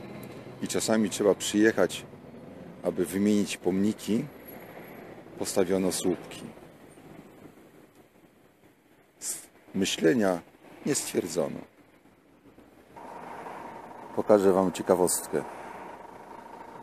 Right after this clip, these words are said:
Tu jest, bo był, dosyć szeroki chodnik, po którym nikt nie chodził. Dlatego, że mieszkańcy tutejsi, nauczeni doświadczeniem,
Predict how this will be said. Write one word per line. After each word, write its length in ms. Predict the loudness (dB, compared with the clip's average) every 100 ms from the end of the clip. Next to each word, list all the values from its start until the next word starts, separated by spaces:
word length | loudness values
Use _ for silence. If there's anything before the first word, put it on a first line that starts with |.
| -18 -18 -4
Tu 260 | 2 4 2 -6 -12
jest, 500 | -2 2 2 -2 -8 -14 -16 -18 -18 -4 0
bo 80 |
był, 340 | 8 10 10 6 -8 -16 -18 -16 -16 -16 -10 -6
dosyć 220 | -4 -2
szeroki 500 | 4 6 6 4 -2 -4 -16 -2 4
chodnik, 380 | 4 4 -6 -6 -16 -18 -20 -20 -18 -8
po 80 | -6
którym 360 | 0 2 2 0 -2
nikt 280 | 2 2 0
nie 100 | -2
chodził. 340 | 2 0 0 -12 -14 -18 -20 -18 -18 -20 -20 -18 -4
Dlatego, 300 | -2 2 4
że 220 | 6 4 2 -10 -18 -18 -18 -18 -18 -12 -8
mieszkańcy 500 | 2 4 4 2 0
tutejsi, 580 | 6 6 4 -2 -2 -2 -12 -20 -18 -18 -18 -18 -18 -12 2
nauczeni 340 | 4 6 4
doświadczeniem, 920 | 2 0 0 -2 2 2 4 2 0